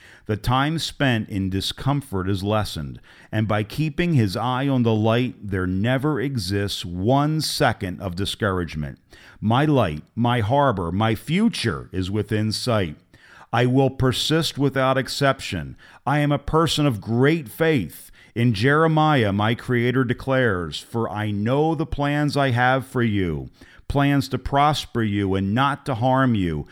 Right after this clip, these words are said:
plans to give you hope and, and a future." From this day forward, I will claim a faith in the certainty of my future. Too much of my time has been spent doubting my beliefs and believing my doubts.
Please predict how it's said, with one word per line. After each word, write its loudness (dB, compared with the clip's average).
plans 0
to 0
give 0
you 0
hope 0
and, -4
and -2
a -2
future." -6
From 2
this 2
day 2
forward, 2
I 2
will 2
claim -2
a -4
faith -2
in -4
the -2
certainty -2
of -4
my 0
future. -6
Too 4
much 4
of 2
my 0
time 2
has 0
been -2
spent -4
doubting 2
my 0
beliefs -2
and 0
believing 2
my 2
doubts. -2